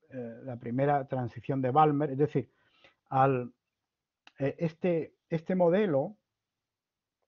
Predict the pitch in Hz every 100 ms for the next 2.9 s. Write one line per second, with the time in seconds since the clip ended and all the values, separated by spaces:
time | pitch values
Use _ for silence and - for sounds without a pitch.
0 | _ _ _ - _ _ _ _ _ _
1 | 139 135 127 127 _ _ _ _ _ _
2 | _ _ - - 135 151 - -